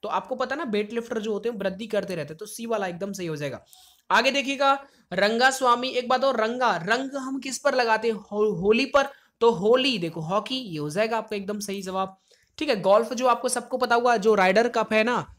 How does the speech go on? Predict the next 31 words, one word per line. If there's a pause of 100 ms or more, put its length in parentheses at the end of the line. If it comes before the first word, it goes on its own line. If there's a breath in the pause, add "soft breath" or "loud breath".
(140)
राइडर
कप
है,
बाकर
कप
है,
वो
गोल्फ
से
संबंधित
है। (260 soft breath)
और
फुटबॉल
क्या
हो
जाएगा?
फुटबॉल
मैंने
बताया
था
आपको, (360 loud breath)
मतलब
एक
होर्डिंग
वाला
सुब्रतो
कप,
जो
संतोष
ट्रॉफी
है,